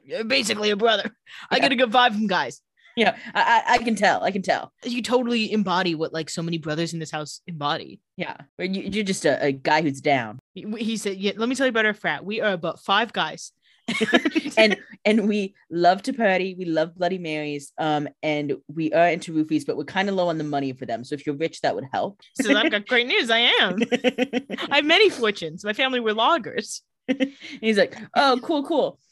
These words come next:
Speaker 2: <laughs>
Speaker 1: Anyway, they don't talk to Frankie that long.
Speaker 2: Yeah.
Speaker 1: He is but a plot device. But as they walk in, they do spot a familiar face, who Damon calls <laughs> Professor Creepy. And he's accurate for this because why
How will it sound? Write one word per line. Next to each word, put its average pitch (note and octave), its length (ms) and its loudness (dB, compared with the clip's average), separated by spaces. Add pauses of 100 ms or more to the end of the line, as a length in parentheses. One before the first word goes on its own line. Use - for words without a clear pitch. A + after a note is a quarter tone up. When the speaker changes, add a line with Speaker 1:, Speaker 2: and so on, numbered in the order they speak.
(180)
Speaker 2:
<laughs> A#3 80 -6 (400)
Speaker 1:
Anyway, F#3+ 500 0 (140)
they G#3+ 120 4
don't G#3+ 280 0
talk F3 260 -2
to F#3 60 -10
Frankie E3 400 -12
that D3 240 -12
long. D#3+ 280 -14
Speaker 2:
Yeah. F#3+ 240 -4 (380)
Speaker 1:
He A#3 140 -2
is G#3 100 0
but G#3+ 200 0
a G#3+ 40 -4
plot F3+ 320 -2
device. D3 440 -14 (120)
But A3 100 2
as C4+ 120 2
they F4 80 2
walk C4+ 260 0
in, C4 80 -2
they B3+ 120 -2
do B3+ 180 -2
spot F#3 360 -2
a F#3+ 60 -14
familiar G3+ 400 -6
face, G3+ 540 -6 (480)
who C4 80 -6
Damon F#4 400 0
calls A3+ 260 0
<laughs> - 80 -6
Professor A#3 460 -4
Creepy. D#4 560 -4 (500)
And D#4+ 240 0 (200)
he's A#4 300 -4 (180)
accurate G#4+ 260 -2
for D#4 100 -6
this C#4 240 -2
because F4 300 4
why D#4 240 0